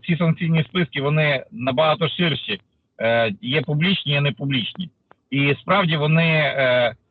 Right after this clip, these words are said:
нічого нового не придумують. Це все вже відбувалося. Коли вони в п'ятнадцятому році зайшли до Львова, серед тих людей, яких вони за-, затримали і вислали, був в тому числі і митрополит Української греко-католицької церкви, е, митрополит, е, е, Шептицький.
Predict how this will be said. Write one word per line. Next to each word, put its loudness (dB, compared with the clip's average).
нічого 2
нового 2
не 0
придумують. -4
Це 2
все 0
вже 2
відбувалося. 0
Коли 0
вони 2
в -6
п'ятнадцятому -2
році -2
зайшли -2
до 0
Львова, 2
серед 0
тих -4
людей, 0
яких -4
вони 0
за-, 0
затримали 0
і -4
вислали, 0
був 0
в -18
тому 0
числі -6
і 0
митрополит -2
Української -2
греко-католицької -2
церкви, -2
е, 0
митрополит, -2
е, 0
е, 0
Шептицький. -8